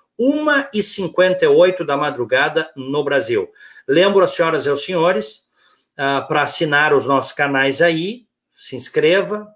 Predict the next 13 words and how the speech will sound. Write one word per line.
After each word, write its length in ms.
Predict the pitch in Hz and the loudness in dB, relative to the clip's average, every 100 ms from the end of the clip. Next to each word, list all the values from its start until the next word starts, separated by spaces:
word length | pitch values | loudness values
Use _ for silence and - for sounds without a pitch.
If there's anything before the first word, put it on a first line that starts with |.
| - | -12
clique 280 | 156 151 | -10 -6
no 120 | 160 139 | -6 -6
sino 440 | - 175 185 160 | -8 -6 -4 -4
pra 140 | 131 | -2
receber 460 | 110 127 - 113 127 | -2 -2 -2 0 2
as 120 | 123 | 2
notificações, 840 | 127 117 - - - - 165 165 | 0 -4 -6 -6 -6 -4 -2 -2
deixe 320 | 110 143 143 131 | 0 0 2 0
o 60 | |
like 400 | 120 135 156 - | 2 2 0 -2
se 140 | - 117 | -10 -4
gostou, 600 | 120 - - 180 202 - - - - - _ _ - | -4 -2 4 4 4 -4 -20 -20 -20 -20 _ _ -8
e, 1000 | 151 156 156 156 156 151 151 147 143 | -4 -2 0 0 0 2 2 2 0